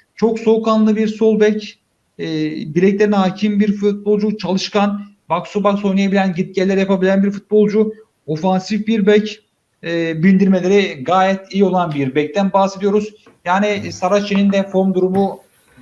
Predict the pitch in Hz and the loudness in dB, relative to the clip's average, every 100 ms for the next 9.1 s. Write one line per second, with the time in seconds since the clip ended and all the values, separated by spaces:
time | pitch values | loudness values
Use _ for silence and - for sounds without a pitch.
0 | 120 156 185 190 190 190 185 180 175 175 | 0 2 2 0 -2 -2 -4 0 0 0
1 | 185 175 185 - 190 190 180 165 170 196 | -2 -2 -4 0 -2 -2 -6 -6 -6 -6
2 | - _ _ - 180 180 190 180 175 170 | -16 _ _ -6 -6 0 0 0 -4 -2
3 | 196 196 165 - 175 185 202 190 190 - | 0 0 -2 -6 -6 -4 -4 -4 -4 0
4 | 202 196 196 196 - _ _ _ 156 156 | 0 2 0 -2 -8 _ _ _ -8 -2
5 | 170 175 170 185 180 180 185 185 175 170 | 0 0 0 -2 2 2 2 2 2 0
6 | 170 180 185 185 185 185 - _ - 165 | 2 2 2 2 0 -2 -12 _ -6 0
7 | 180 185 185 185 180 170 190 180 190 175 | 2 0 0 -2 -2 0 -2 0 0 2
8 | 156 165 185 160 165 202 202 202 151 - | 0 2 2 2 0 0 2 4 2 0
9 | - | -10